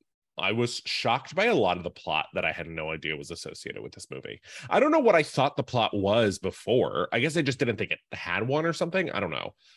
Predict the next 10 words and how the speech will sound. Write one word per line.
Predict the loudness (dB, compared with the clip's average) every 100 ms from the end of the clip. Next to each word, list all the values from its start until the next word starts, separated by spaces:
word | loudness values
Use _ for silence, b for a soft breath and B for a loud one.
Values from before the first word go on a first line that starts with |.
| b
Um, | -4 -4 -4 -8 _ -16 -2
but | 0 0 -2 -10
especially | -6 -2 0 0
towards | 0 -2
the | -2 -2
end | 0 0
where | 0 0
there's, | -2 -2
like, | -4 -6 -8 _ -20 _ _ _ _ _ _ _ _ _ _ -6
uh, | -6